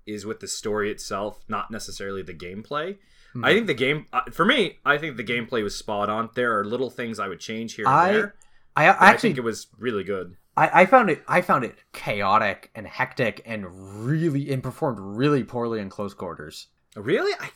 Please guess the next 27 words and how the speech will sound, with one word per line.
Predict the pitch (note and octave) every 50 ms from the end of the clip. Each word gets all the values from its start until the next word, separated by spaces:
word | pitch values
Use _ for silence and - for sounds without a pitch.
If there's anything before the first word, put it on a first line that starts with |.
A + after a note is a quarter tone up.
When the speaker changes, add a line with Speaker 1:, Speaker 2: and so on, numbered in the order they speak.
| _ - - - - -
Speaker 1:
you're | - D#3+ G3+ E4+ G4+
not | G#4 G#4+ G#4+ G#4 -
the | C4+
only | A3+ A#3 B3 C4
person | A#3+ - C4 B3 - - A3+
that | G3 E3
I've, | D3+ C#3 _ -
that's | D#3+ D3 C#3+ -
told | - D3 C3+ C#3 C#3+
me | D#3+ D#3+
that | C3+ C#3 A2+
they | G#2 B2 A#2+
felt | - - B2 B2+ C#3+
it | C3+
was | A#2 -
chaotic. | - - A2 G2+ G#2 A2+ A#2+ D3 - -
I | C3+
guess | C#3+ C#3+ A3+ D4 C#4+
I | B3+ G3 G3
always | G#3 G#3+ G#3+ G3+ -
felt | - F3+ E3+
like | F3 E3+ E3
I | C#3+ C3
knew | B2 C3 C#3 D3
what | - G#2 A2
was | A2 -
happening, | - - - C#3 B2 - - F#2+ E2+ D2+ D2 D#2 -